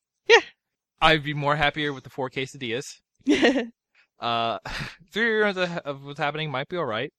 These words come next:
Speaker 1: Mm-hmm.
Speaker 2: Two plus eight is ten.
Speaker 1: Yeah.
Speaker 2: "Hi, my name is Brack."
Speaker 1: <laughs>
Speaker 2: Uh, I love Brack being there.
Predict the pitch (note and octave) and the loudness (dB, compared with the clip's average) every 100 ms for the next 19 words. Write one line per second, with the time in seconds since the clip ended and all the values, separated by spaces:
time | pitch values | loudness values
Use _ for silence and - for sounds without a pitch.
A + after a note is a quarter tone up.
0 | - C#4+ C4 B3 A#3 A#3 A#3+ A3+ - - | -2 2 4 2 2 4 4 4 0 0
1 | C4 B3+ - C#4 A3 F3 F#3 - _ _ | 0 0 -2 2 4 2 -2 -12 _ _
2 | A3 A3+ - _ _ - C4 E4+ G#3 G3+ | 0 0 0 _ _ 6 8 10 10 8
3 | - B2 C#3+ C4+ G#3+ G#3 G3 F#3 G3+ F#3 | 0 -2 4 6 6 4 0 6 10 12
4 | D#3 E3 E3 C#4 - - - _ - - | 10 10 6 4 0 -2 -6 _ -20 -20
5 | - - - - A2+ A2 A2+ B2 B2+ A#2 | -20 -20 -20 -16 -12 -10 -10 -10 -10 -10
6 | A2+ B2 A#2 - A2 A2 A2+ A2+ | -6 -4 -4 -4 -12 -10 -8 -8